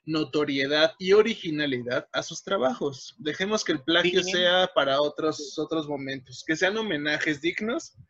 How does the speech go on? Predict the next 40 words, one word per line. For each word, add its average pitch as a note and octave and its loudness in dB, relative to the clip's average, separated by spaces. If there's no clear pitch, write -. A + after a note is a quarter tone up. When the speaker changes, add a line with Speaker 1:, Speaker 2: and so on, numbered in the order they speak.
Speaker 1:
y D3 -8
no C#3+ -6
copias C#3 -4
simples D#3+ -2
Speaker 2:
Claro, E3+ 2
Speaker 1:
y - -2
Speaker 2:
sin D3 0
salirse D3 2
del, C#3+ 2
Speaker 1:
sencillas. C3 -10
Speaker 2:
del, B2 -4
del B2 0
canon D#3 0
visual B2 -2
y C#3 -4
el C3 -8
cultural A2+ -4
de, G#2+ -4
del G2 -8
cuadro, C#3+ 0
¿no? A#2+ -2
Tampoco G#2 -4
vas G#2+ -2
a - -10
hacer G#2+ -8
diez A2+ 0
redobles G#2+ 2
donde, G2+ -4
¿no? B2 -8
Speaker 1:
Creo C#3+ -4
Speaker 2:
Entonces, A#2+ -10
eh. G3 -8
Speaker 1:
creo D#3+ -6
que F#3+ -4
se C#3 -8
congeló B2+ -4
Speaker 2:
No. F#3 6
Speaker 1:
esa D#3 4
parte. C3 -6
Speaker 2:
Sí. B2+ -2